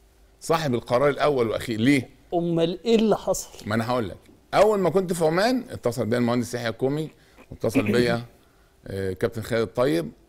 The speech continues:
Speaker 1: والفكرة عندهم وبعض من أعضاء مجلس الإدارة، وفي بعض رافض، وده طبيعي جدًا في كرة القدم.
Speaker 2: مم.
Speaker 1: فلما جيت من عمان، أنا عايز أقول بقى، يعني، يا مهندس يحيى، عشان البعض يقول لك إن، إن أنا بقلل من قيمة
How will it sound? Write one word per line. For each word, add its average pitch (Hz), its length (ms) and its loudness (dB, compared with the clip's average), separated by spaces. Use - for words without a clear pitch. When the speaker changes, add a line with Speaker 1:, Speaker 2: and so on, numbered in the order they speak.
Speaker 1:
والفكرة 147 540 4
عندهم 127 640 0
وبعض 151 440 6
من 139 100 -2
أعضاء 123 260 2
مجلس 123 320 -2
الإدارة، 92 240 -4
وفي 226 220 0
بعض 277 280 2
رافض، 233 340 0
وده 151 160 2
طبيعي 196 260 2
جدًا 196 240 -4
في 131 120 -10
كرة 175 200 -6
القدم. 135 280 -2
Speaker 2:
مم. 156 300 -2
Speaker 1:
فلما 131 340 2
جيت 208 180 6
من 220 120 2
عمان، 202 380 2
أنا 95 100 0
عايز 127 180 2
أقول 143 180 2
بقى، 139 200 4
يعني، 107 200 0
يا 101 220 -8
مهندس 120 360 -4
يحيى، 175 380 2
عشان 151 340 0
البعض 135 440 2
يقول 147 140 0
لك 151 140 -2
إن، 127 160 0
إن 123 260 0
أنا 160 120 0
بقلل 175 540 4
من 143 140 -2
قيمة 190 440 2